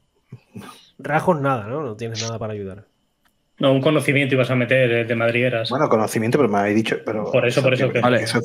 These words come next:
Speaker 3: en caso de
Speaker 4: Yo te
Speaker 3: fracaso,
Speaker 4: digo que
Speaker 3: puedo
Speaker 4: es un obstáculo seis. El obstáculo cinco ya indica que la situación es muy difícil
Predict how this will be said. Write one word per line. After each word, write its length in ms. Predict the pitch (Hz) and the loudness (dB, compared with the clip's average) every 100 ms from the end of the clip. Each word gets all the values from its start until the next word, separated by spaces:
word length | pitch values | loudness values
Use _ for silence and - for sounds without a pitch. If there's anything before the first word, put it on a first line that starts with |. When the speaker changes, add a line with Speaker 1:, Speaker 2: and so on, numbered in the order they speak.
| - | 0
Speaker 3:
en 140 | 127 | 0
caso 220 | 120 113 123 | 2 4 4
de 60 | |
Speaker 4:
Yo 60 | 131 | 4
te 40 | |
Speaker 3:
fracaso, 260 | 120 - 127 | 4 4 4
Speaker 4:
digo 180 | 147 156 | 4 4
que 60 | |
Speaker 3:
puedo 120 | 113 110 | 4 2
Speaker 4:
es 160 | 101 - | 0 -2
un 120 | 127 139 | 2 2
obstáculo 480 | 135 151 147 147 131 | 2 0 4 4 4
seis. 480 | 120 92 90 - - | 4 2 2 -4 -2
El 120 | 107 | 0
obstáculo 400 | 110 139 143 160 | 2 0 2 2
cinco 640 | 156 180 185 202 - - _ _ - | 4 2 2 2 0 -8 _ _ -6
ya 200 | 113 143 | 0 2
indica 340 | 147 156 156 | 2 2 2
que 60 | 139 | 2
la 100 | 131 | 0
situación 360 | 120 120 135 135 | 2 0 2 0
es 100 | 127 | 0
muy 120 | 127 | 0
difícil 560 | 120 98 87 90 87 | 0 0 -2 -2 -6